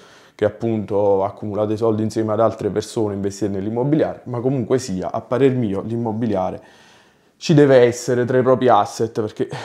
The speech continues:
immobiliare secondo me è quello che è. Le percentuali sono abbastanza buone, magari possiamo fare anche in seguito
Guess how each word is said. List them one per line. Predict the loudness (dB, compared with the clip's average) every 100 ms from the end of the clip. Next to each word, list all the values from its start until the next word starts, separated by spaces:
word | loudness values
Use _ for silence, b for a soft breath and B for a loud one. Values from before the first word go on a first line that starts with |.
| B B B -10
immobiliare | -8 -2 2 4 4 0
secondo | -4 -8 -6 -4
me | -6 -6
è | -8 -6
quello | -4 -4 -4
che | -8
è. | -12 B B B
Le | 0
percentuali | 2 0 -2 -2 4 4 4 0
sono | 0 2 0 -2 -6 B B
abbastanza | -6 -2 -2 -2 -6 0 0
buone, | 2 4 4 2
magari | 0 2 2
possiamo | 0 -2 -4 0
fare | 0 2 0
anche | -2 -4 -4
in | -6 -2
seguito | -2 -2 -2 -4